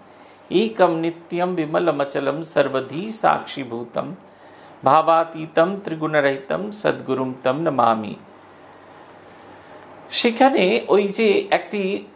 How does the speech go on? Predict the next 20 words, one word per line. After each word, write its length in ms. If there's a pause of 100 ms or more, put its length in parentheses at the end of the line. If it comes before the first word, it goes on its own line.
(100)
জ্যোতির্ময় 840
মূর্তি, 480
যে 80
তার 180 (140)
তাকিয়ে 480
থাকাটা, 720
এটা 240
যেন 400 (140)
সেই 440 (140)
একটা 540 (500)
অদ্ভুত 500 (420)
আনন্দের, 800 (200)
এক 220
যেন 200
তার 200 (100)
সেই 180
কৃপা 340
ঘন 260
দৃষ্টির 520
কথা 340